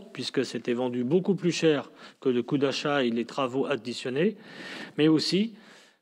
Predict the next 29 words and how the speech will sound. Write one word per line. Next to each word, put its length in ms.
la 80
personne 540
qui 260
était 340
susceptible 540
d'acheter 380
ne 80
remplissait 500
pas, 260
ne 60
remplissait 460
pas 280
les, 560
les 180
critères 540
définis, 500
ceux 180
qu'on 240
a, 140
on 80
voit 180
d'ailleurs 320
à 60
l'article 420
cinq, 320
là, 80
de 80
la 60
Convention. 400